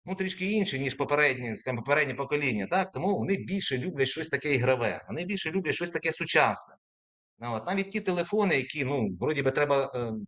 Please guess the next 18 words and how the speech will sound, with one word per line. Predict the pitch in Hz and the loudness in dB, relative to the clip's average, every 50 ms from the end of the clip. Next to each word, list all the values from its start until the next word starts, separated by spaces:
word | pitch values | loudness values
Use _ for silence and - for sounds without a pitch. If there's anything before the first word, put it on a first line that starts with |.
| _ - | _ -10
їм | 135 156 143 123 | -6 -4 -2 0
забороняти, | 117 143 143 147 156 165 185 196 - - 123 | 2 2 2 2 2 4 4 4 2 2 0
тому | - 120 120 120 113 | -4 -4 -4 -4 -4
що | 123 | -4
їх | 120 113 - | -4 -4 -4
відволікають, | 135 127 135 147 156 147 - 156 143 123 110 104 - | -2 2 2 2 2 4 4 4 4 4 4 0 -4
навпаки, | 135 135 190 - 220 | -6 -8 -6 -2 0
ми | 202 190 190 | 2 2 2
їх | 175 - | 0 -2
використовуємо | 160 156 - 156 151 143 - - 190 190 170 147 117 | -2 -2 0 0 0 0 0 2 2 2 4 2 2
на | 117 151 165 | 2 0 0
користь. | 160 - 156 151 135 113 98 87 - - - _ _ _ _ _ _ _ _ _ _ _ - | 0 0 0 2 2 2 2 -2 -8 -12 -18 _ _ _ _ _ _ _ _ _ _ _ -12
Тобто, | 165 - | -8 -6
коли | 180 175 175 | -4 -4 -4
потрібно | 175 175 180 180 175 156 | -4 -4 -4 -4 -4 -4
шукати | - 180 175 170 165 175 | -2 0 2 2 2 2
якусь | 170 180 175 170 | 0 0 0 2
інформацію, | 190 180 175 - 185 185 202 214 214 214 214 - 139 110 95 85 | 2 2 2 4 4 4 4 4 2 0 -4 -8 -8 -8 -10 -10